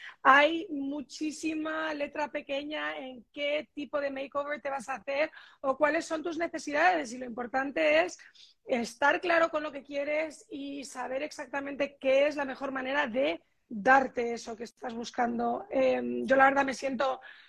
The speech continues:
súper agradecida con mi proceso,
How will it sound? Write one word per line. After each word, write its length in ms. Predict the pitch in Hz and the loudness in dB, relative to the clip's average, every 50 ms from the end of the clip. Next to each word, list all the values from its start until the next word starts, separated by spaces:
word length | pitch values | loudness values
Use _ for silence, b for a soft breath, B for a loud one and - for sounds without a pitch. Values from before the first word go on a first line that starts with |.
| B B | B B
súper 720 | - - - - 370 330 - 349 320 302 294 285 277 - - | -12 -2 4 4 4 6 8 6 6 6 4 -2 -6 -8 -8
agradecida 760 | - - 269 262 269 269 262 254 254 254 - 285 294 294 285 | -6 -6 -6 -4 -4 -6 -6 -6 -8 -10 -12 -10 -6 -6 -6
con 160 | 277 285 254 | -6 -6 -12
mi 100 | 254 254 | -12 -12
proceso, 540 | 220 - 240 226 - - 294 302 - - 349 | -14 -12 -12 -10 -6 -4 -6 -4 -4 -2 -2